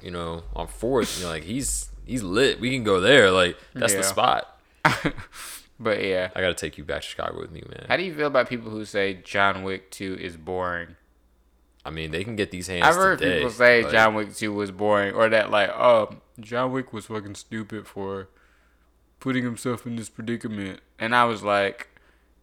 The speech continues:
Speaker 2: it's easy to say as an audience member, but, like, if you would put yourself in his shoes and you were getting fucked over constantly, and this asshole with this smug face is, like,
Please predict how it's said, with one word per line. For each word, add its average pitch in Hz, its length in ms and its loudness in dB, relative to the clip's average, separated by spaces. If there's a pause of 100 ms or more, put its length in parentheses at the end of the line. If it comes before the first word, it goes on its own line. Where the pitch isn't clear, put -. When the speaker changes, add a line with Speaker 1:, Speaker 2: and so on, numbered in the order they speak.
(600)
Speaker 2:
it's 185 180 -2
easy 196 320 -10
to 147 140 -2
say 127 320 8
as 110 160 6
an 104 120 4
audience 117 480 2
member, 123 540 -2 (540)
but, 147 160 6
like, 139 160 8
if 131 120 2
you 170 220 4
would 131 240 4
put 131 220 0
yourself 113 400 2
in 98 120 -2
his 101 180 -4
shoes 87 540 -8 (240)
and 98 160 -6
you 113 120 -6
were 113 80 -4
getting 101 240 -4
fucked 101 260 -2
over 90 480 -2
constantly, 92 640 -8
and 95 160 -6
this 101 240 -8
asshole 104 480 4
with 98 100 -4
this 98 140 -10
smug 104 460 -4
face 95 540 -2 (760)
is, - 320 -10
like, 95 240 4